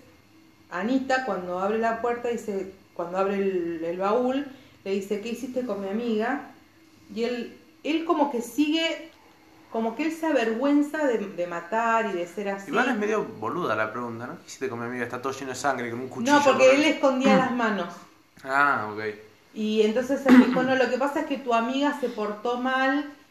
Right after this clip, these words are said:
Speaker 1: y le pegué, eh, una piña y está sangrando por la nariz.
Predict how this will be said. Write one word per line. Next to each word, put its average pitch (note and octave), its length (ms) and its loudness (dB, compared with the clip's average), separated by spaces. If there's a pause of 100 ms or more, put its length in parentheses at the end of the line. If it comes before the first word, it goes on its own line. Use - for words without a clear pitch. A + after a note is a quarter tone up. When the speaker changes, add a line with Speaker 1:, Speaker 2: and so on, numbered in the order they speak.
(120)
Speaker 1:
y F#3+ 280 -8
le G3 140 -2
pegué, A#3+ 720 0 (260)
eh, F3+ 40 -4
una G#3 340 -6
piña A#3 500 -4
y F#3 80 -6
está F#3+ 220 -8
sangrando G#3 520 -4
por F#3 120 -6
la F3+ 140 -2
nariz. F3+ 380 -8